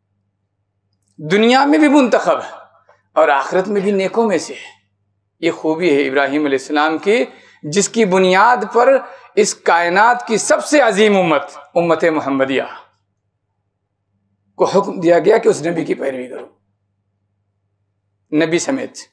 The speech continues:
वजह, वजह ये थी कि अल्लाह रब्बुल आलमीन ने जिस मकसद से इंसानों को पैदा फरमाया है, जो मकसद तख्लीक,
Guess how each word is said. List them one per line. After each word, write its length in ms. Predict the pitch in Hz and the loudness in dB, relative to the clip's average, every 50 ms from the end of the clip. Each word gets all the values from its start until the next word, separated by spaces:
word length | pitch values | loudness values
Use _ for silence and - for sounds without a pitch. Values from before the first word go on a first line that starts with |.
| _ _ _ _ _ _ _ _ _ _ _ _ _ _ _ _ _ _ _ _ _ _ _ _ _ _ _ _ _ _ - | _ _ _ _ _ _ _ _ _ _ _ _ _ _ _ _ _ _ _ _ _ _ _ _ _ _ _ _ _ _ -8
वजह, 340 | 143 160 170 156 175 190 185 - - _ _ _ _ _ _ _ _ _ _ _ _ _ _ 147 | -2 0 0 2 2 0 0 -2 -14 _ _ _ _ _ _ _ _ _ _ _ _ _ _ -4
वजह 220 | 156 160 156 185 | -2 0 2 2
ये 220 | 160 151 151 170 190 185 185 | 2 2 2 2 0 0 0
थी 120 | 185 202 | -4 -4
कि 180 | 196 - 185 - | -4 -4 -8 -4
अल्लाह 380 | - 160 147 143 143 165 175 165 | -2 -2 -2 2 0 0 0 0
रब्बुल 300 | 156 139 139 151 147 143 | -4 -4 -4 -2 0 0
आलमीन 540 | 135 135 139 139 139 147 160 175 180 175 156 | 0 0 0 -2 -2 -2 -2 -2 -2 -2 -2
ने 160 | 151 151 175 214 - - _ _ _ _ _ _ _ _ _ _ _ _ _ _ _ _ _ _ _ - | -2 -2 -4 -6 -10 -18 _ _ _ _ _ _ _ _ _ _ _ _ _ _ _ _ _ _ _ -10
जिस 260 | 151 175 185 - - 165 | -6 -6 -6 -4 -4 -2
मकसद 460 | 156 165 165 - - - 262 247 190 | -2 -2 -2 -4 -4 -2 -2 -2 -2
से 220 | - - 214 208 202 | -4 -2 0 0 0
इंसानों 500 | 185 170 156 - 151 160 170 185 196 185 | 0 -2 -2 0 0 0 2 2 0 2
को 100 | 185 170 | 0 0
पैदा 300 | 165 156 143 139 151 143 | 2 2 0 2 0 -2
फरमाया 440 | - - 127 127 123 127 139 143 131 | -2 -4 -6 -6 -6 -6 -6 -8 -10
है, 140 | - - - - _ _ _ _ _ _ _ _ _ _ _ _ _ _ _ _ _ _ _ _ _ _ _ _ - | -10 -12 -18 -20 _ _ _ _ _ _ _ _ _ _ _ _ _ _ _ _ _ _ _ _ _ _ _ _ -4
जो 160 | 170 196 196 | 0 2 4
मकसद 320 | 202 196 196 - 226 220 277 277 | 2 2 2 2 2 4 2 2
तख्लीक, 380 | 277 240 - 254 262 262 247 | 2 0 2 2 4 4 2